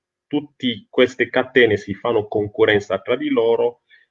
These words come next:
per vendere, per offrire il prodotto al consumatore finale al, al più basso prezzo possibile, la guerra dei prezzi, che è una delle più becere e brutte pratiche sleali che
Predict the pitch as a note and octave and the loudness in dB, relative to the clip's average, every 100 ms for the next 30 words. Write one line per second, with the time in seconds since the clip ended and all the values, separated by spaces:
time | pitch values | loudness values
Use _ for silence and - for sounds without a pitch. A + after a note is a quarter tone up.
0 | _ A#2+ A2+ G2+ E2 D3 C3+ G#2+ G2 A#2 | _ 2 2 0 2 2 4 2 2 0
1 | G#2 B2 A#2 - C#3 A#2+ G2+ G2+ _ A#2+ | 0 0 -2 -2 0 0 -2 -6 _ 0
2 | A#2+ B2+ G2 - - G2+ F#2+ - G#2+ G#2 | 2 2 0 -2 -4 -2 -2 -2 -4 -2
3 | G2+ A2+ G#2 G#2+ A2 B2 C#3+ B2 A2 - | -4 -8 -8 -6 -6 -2 0 0 -2 -6
4 | C3 B2+ A2+ A2 G#2+ A2 G#2+ - A2 G#2+ | -6 -4 -4 -2 -2 -4 -12 -8 -6 -6
5 | - A2 F#2 C3 C3+ - B2 G#2+ A2 - | -8 -8 2 2 2 -4 -2 -2 -2 -2
6 | G#2+ - F#2+ - - - - F#2+ G#2+ A#2 | -6 -6 -10 -12 -20 -20 -8 -2 0 2
7 | A#2+ B2 G#2+ E2 - D2+ - - F2 _ | 2 2 2 0 -6 -10 -10 -16 -20 _
8 | _ _ - C3 C#3 C3+ B2+ A2 G#2+ - | _ _ -4 2 4 4 2 2 0 -4
9 | - D#3 C#3+ - - D3 D3 - - C#3+ | -8 -8 -8 -10 0 0 0 -6 -2 -2
10 | C#3 C#3+ G2+ G2 D3 C#3 A2+ - A#2+ A#2+ | -2 -4 -8 -4 -6 -4 -8 -2 -2 -2
11 | G#2 A2 - G2+ G2+ G#2+ G#2+ G2+ - | -8 -10 -8 -4 -2 -2 -4 -4 -8